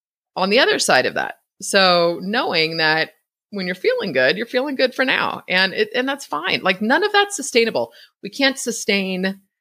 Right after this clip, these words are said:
feeling down forever. I mean, unless there is a, you know,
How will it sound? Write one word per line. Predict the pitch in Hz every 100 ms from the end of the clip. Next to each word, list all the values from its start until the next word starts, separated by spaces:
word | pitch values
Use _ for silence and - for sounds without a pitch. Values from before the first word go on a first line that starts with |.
| _ _ _
feeling | 185 160 147
down | 131 139 143 196 247 302 _ _ -
forever. | - 160 170 220 -
I |
mean, | 208 180
unless | 160 156 - -
there | 160 151
is | 143 135
a, | 139 139 143 -
you | 156
know, | 143 -